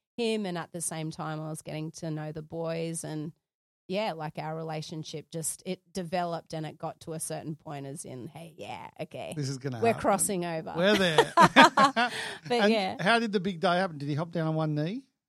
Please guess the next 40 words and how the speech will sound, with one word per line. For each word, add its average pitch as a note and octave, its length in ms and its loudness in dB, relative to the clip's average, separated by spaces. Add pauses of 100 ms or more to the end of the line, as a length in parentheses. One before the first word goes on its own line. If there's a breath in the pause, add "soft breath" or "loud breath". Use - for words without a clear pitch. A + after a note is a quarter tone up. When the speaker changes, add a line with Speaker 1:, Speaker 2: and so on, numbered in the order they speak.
(180)
Speaker 2:
Did, D3+ 160 -8
how, E3+ 120 -2
how F3 60 0
did E3 300 0
the D#3 80 0
Speaker 1:
Oh, D#4+ 220 12
Speaker 2:
proposal D#4 200 12
Speaker 1:
that C#4 160 10
was D4+ 120 6
Speaker 2:
go? D#4+ 80 10
Speaker 1:
so C4 640 12
awkward. A#3+ 640 8
He C#4+ 260 2
was F#4+ 200 4
like, F#4+ 300 4 (440 soft breath)
we, C#4 640 4 (240)
he C4+ 240 4
wanted C#4 260 6
to D4+ 60 -2
go B3+ 140 2
for A#3 140 -4
a A3+ 40 -2
picnic G#3+ 500 -2
or G3+ 60 -2
whatever, F3 480 -2
and, F3 300 -4 (100)
and F#3 160 0
then F#3 200 2
so F#3+ 160 -2
we G3 120 -4
went G#3 200 -6
to G#3+ 80 -8
one F#3 260 0
place F3 400 -4
and E3+ 120 -2
it E3+ 60 -4
was E3+ 160 -6
just, - 240 -6
like, F3 180 -4
this F3+ 160 -6